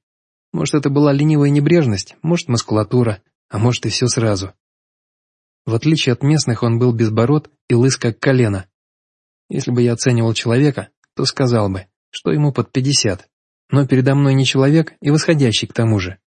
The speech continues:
А значит, ему может быть и сто, и двести, и триста лет. Черты костистого лица острые, хищные. Взгляд холодных серых глаз цепкий, внимательный и ледяной.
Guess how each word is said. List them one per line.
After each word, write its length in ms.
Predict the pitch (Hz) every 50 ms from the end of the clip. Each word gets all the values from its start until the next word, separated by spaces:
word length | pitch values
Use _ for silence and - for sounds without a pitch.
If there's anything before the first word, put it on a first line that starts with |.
| _ _ _
А 120 | - 123 123
значит, 340 | 127 165 180 160 - 123 127
ему 180 | 123 135 135
может 260 | 123 123 123 117 120
быть 180 | 117 117 110 -
и 60 | 110
сто, 240 | 107 - - 147 143
и 100 | 131 117
двести, 380 | 107 110 120 135 131 - - 113
и 100 | 113 117
триста 340 | - 143 135 120 - -
лет. 300 | 120 127 127 101 85 - _ _ _ _ _ _ _ _ _ _ _ _ _ _ _ _ _ -
Черты 360 | - - 120 110 - 127 113
костистого 600 | - - 110 - - - 117 107 - - 107 104
лица 340 | 101 107 104 - - 110 107
острые, 460 | 120 131 127 - - - 107 98 95
хищные. 600 | - - - 131 127 - - 117 107 95 95 - _ _ _ _ _ _ _ _ _ _ _
Взгляд 380 | - 117 110 107 117 117 107 -
холодных 440 | - 117 110 110 107 104 107 104
серых 320 | - - - 110 107 104 104
глаз 260 | 110 117 117 113 107
цепкий, 460 | - - - 131 131 131 - - 117
внимательный 600 | 101 107 110 107 120 127 123 - 110 110 107 107
и 40 | 107
ледяной. 540 | 104 113 107 117 117 113 110 98 92 -